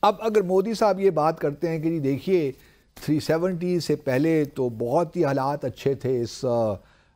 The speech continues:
अ, थ्री सेवेंटी से पहले हालात बहुत ख़राब थे और गुमराह किया गया था कश्मीरियों को, इसलिए वो, अ, जिद्दोजहद कर रहे थे या मज़ाहमत कर रहे थे, और अब थ्री सेवेंटी के बाद हालात बड़े ज़बरदस्त हो गए हैं। अगर वाकई ऐसी बात है,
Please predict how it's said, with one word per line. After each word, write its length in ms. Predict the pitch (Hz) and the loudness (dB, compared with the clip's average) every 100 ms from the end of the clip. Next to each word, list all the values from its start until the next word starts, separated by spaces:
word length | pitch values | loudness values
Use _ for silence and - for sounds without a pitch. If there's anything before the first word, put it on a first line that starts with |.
| - | -12
अ, 180 | 110 110 | -6 -6
थ्री 220 | - 165 | 0 2
सेवेंटी 380 | 175 180 190 180 | 2 2 0 -2
से 100 | 165 | 0
पहले 240 | 156 151 | 2 2
हालात 240 | 131 135 139 | 2 0 0
बहुत 240 | 117 160 | -2 -2
ख़राब 400 | 127 127 160 156 | 0 2 0 0
थे 160 | 104 98 | -6 -6
और 260 | - 113 110 | -6 -6 -4
गुमराह 400 | 127 135 190 202 | -2 2 2 2
किया 280 | - 170 | 0 0
गया 260 | 143 135 127 | 2 2 0
था 120 | 123 | -4
कश्मीरियों 580 | 113 113 - 107 113 117 | -6 -6 -6 -6 -4 -6
को, 320 | 104 104 101 - _ _ _ 160 | -6 -8 -10 -14 _ _ _ -4
इसलिए 420 | 151 190 180 170 | -2 0 2 2
वो, 500 | 151 151 139 117 - _ _ _ | 4 2 2 0 -12 _ _ _
अ, 460 | - 117 113 110 110 | -6 -2 0 2 0
जिद्दोजहद 600 | 104 127 131 123 143 143 | 0 -2 0 0 2 0
कर 160 | 143 127 | 0 0
रहे 180 | 131 123 | 0 0
थे 140 | 127 | 0
या 100 | 123 | -2
मज़ाहमत 500 | 113 117 123 147 139 | 0 -2 0 0 -2
कर 180 | - 113 | -2 -4
रहे 280 | 110 101 101 | -2 -2 -4
थे, 280 | - 92 95 - - _ - | -8 -14 -14 -20 -20 _ -4
और 80 | 131 | -2
अब 140 | 135 | -2
थ्री 160 | - 165 | -2 -2
सेवेंटी 500 | - 175 202 180 175 | 0 0 0 -2 -2
के 120 | 151 | -2
बाद 260 | 135 139 127 | 0 0 0
हालात 340 | 107 117 139 | 0 0 -2
बड़े 240 | 92 127 123 | -2 -2 -2
ज़बरदस्त 680 | 95 107 107 135 135 - | -2 -4 -4 -4 -6 -6
हो 120 | 98 | -6
गए 120 | 90 92 | -4 -8
हैं। 240 | 90 95 | -8 -8
अगर 200 | 107 113 | -4 -2
वाकई 420 | 104 98 - 156 | -2 -4 -2 0
ऐसी 240 | 170 156 170 | 0 0 -2
बात 320 | 156 156 156 | 0 -2 0
है, 180 | 165 | 0